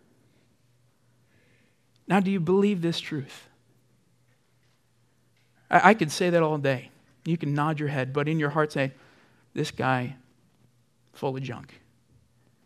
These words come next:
Do you believe that you're a sinner in Adam and deserving of God's judgment? Do you actually believe that? We were in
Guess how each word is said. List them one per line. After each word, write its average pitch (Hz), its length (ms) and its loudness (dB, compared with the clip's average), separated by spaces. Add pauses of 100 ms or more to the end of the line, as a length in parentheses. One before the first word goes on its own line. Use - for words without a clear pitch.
(1400)
Do 151 60 -4
you 202 160 0
believe 151 640 0
that - 180 -6
you're 156 240 -2
a 139 80 -4
sinner 170 420 -2
in 156 80 -2
Adam 156 300 0
and 143 100 0
deserving 160 600 0 (280)
of 156 160 -4
God's 165 320 -2
judgment? - 540 -10 (2250)
Do 170 80 0
you 185 100 2
actually 185 480 0
believe 180 460 -2
that? 127 260 -8 (540)
We 208 160 8
were 220 160 6
in 190 180 4